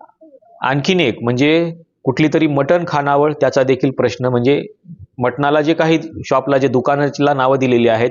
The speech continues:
त्याचा देखील आंदोलन पेटलेलं आहे. म्हणजे असे जे काही प्रश्न आहेत या प्रश्नावरती महाराष्ट्रामध्ये सातत्याने आंदोलन पेटत आहे, महाराष्ट्र धगधगत आहे आणि दुसरीकडे मात्र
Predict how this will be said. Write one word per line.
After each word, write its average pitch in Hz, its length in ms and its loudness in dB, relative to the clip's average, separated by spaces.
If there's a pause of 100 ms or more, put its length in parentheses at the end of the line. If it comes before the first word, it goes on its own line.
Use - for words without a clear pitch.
(100)
त्याचा 123 220 2
देखील 123 280 0
आंदोलन 117 460 0
पेटलेलं 98 360 0
आहे. - 180 -4 (720)
म्हणजे 156 200 2
असे 131 380 0
जे 185 120 0
काही 185 300 0
प्रश्न 160 500 -2
आहेत 127 340 -2
या 139 200 2
प्रश्नावरती 123 920 -2
महाराष्ट्रामध्ये 120 760 -2 (420)
सातत्याने 165 680 -2
आंदोलन 131 400 0
पेटत 117 280 -2
आहे, 120 200 2
महाराष्ट्र 120 440 -2
धगधगत 107 480 -4
आहे 113 320 0 (120)
आणि 120 220 -2
दुसरीकडे 120 640 0
मात्र 110 340 0